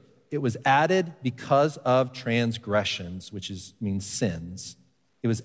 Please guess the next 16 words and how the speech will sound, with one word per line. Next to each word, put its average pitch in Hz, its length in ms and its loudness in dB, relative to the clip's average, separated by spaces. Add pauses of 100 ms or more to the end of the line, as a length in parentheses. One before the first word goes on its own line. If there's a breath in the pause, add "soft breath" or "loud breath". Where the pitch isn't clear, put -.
added 131 400 2 (240)
because 110 500 0
of - 140 -10
sins, 90 680 -6 (580)
until 185 880 2 (680)
the 151 180 -2
offspring 208 720 2
should 214 320 -6
come 98 500 -2 (240)
to 120 100 -4
whom 143 360 0
the 165 60 0
promise 110 500 -2
had 98 240 -4
been 117 180 0
made. 107 380 0